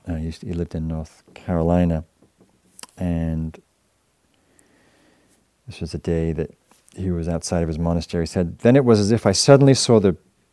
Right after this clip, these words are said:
secret beauty of their hearts, the depths of their hearts where neither sin nor desire nor self-knowledge can reach, the core of the reality that each person is in their essence. If only people could see themselves as they are, if only we could see each other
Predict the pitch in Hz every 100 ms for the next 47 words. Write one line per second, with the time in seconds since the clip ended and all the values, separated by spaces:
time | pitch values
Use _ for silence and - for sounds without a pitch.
0 | _ - - - 151 147 - 107 104 98
1 | - 92 87 - 87 87 - - 92 80
2 | 120 - 107 95 95 95 95 92 - 87
3 | 87 87 85 - 131 127 113 95 85 80
4 | 104 98 98 87 - 101 95 92 87 87
5 | - 85 80 80 - - - _ _ _
6 | _ _ - - - 127 123 113 104 98
7 | 95 87 82 80 98 - - 95 90 92
8 | 82 87 85 82 80 82 - - - -
9 | - _ _ _ - - - - 85 -
10 | 131 185 214 - 151 135 113 - - 135
11 | 127 - 113 104 95 90 90 80 87 80
12 | 80 - - - 131 156 135 120 107 -
13 | - 110 110 104 - 101 92 90